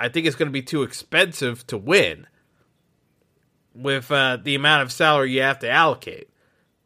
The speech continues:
Because, you know, yeah, you could try to chase a cheap play, but you're gonna need that cheap play to hit. And most people are gonna, uh, run it with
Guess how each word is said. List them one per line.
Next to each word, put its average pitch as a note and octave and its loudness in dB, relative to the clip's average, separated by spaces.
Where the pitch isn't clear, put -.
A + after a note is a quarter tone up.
Because, C#3 0
you F3 2
know, G2 0
yeah, D#3+ 4
you D3+ 0
could F3 -4
try A3 2
to G3+ 0
chase F3 -4
a B2 -16
cheap - -10
play, E3+ 2
but A2+ -2
you're C#3+ -4
gonna F3 0
need E3+ 0
that D3+ 2
cheap - -12
play D#3+ 2
to G2+ -6
hit. - 0
And C#3 4
most E3+ 4
people E3+ 4
are D3+ 6
gonna, C#3+ 2
uh, A2+ 2
run B2+ 2
it D#3 4
with B2 0